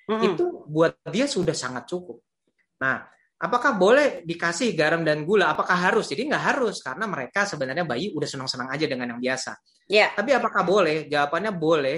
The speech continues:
Speaker 2: diberikan
Speaker 1: Boleh.
Speaker 2: kalau, ada kalaunya nih, kalau memang anaknya ada kesulitan makan. Karena
Speaker 1: Hmm.
Speaker 2: ada beberapa anak yang susah makan karena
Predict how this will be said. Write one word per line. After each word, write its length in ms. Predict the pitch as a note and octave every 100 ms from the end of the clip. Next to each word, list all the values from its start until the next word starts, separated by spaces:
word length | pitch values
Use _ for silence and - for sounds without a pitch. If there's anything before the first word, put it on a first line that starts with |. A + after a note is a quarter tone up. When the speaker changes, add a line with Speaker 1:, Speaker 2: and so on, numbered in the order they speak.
| D#3+
Speaker 2:
diberikan 640 | C#3+ C#3 C#3 E3+ D#3+ F#3
Speaker 1:
Boleh. 160 | F#3 -
Speaker 2:
kalau, 400 | D#3+ F3 G#3 F3
ada 160 | B2+
kalaunya 320 | C3+ C#3 D#3+ E3+
nih, 240 | D3+ C#3 _ _
kalau 240 | - C#3 F3
memang 240 | E3+ E3+
anaknya 400 | D3+ D3 C#3+ F#3
ada 80 | D#3
kesulitan 480 | D3 C#3+ C#3+ C3+ C#3
makan. 400 | C#3+ C#3 A#2 G#2 _ _ _ _ _
Karena 240 | - F#3
Speaker 1:
Hmm. 160 | G3+ G3
Speaker 2:
ada 260 | D3+ C#3+ C#3
beberapa 400 | C3+ C3+ C3 B2+
anak 320 | B2+ E3+ G3
yang 240 | D3+ C#3+ C3+
susah 320 | D#3 C#3+ C#3+
makan 320 | C3 D#3+ G#3
karena 240 | F#3+ E3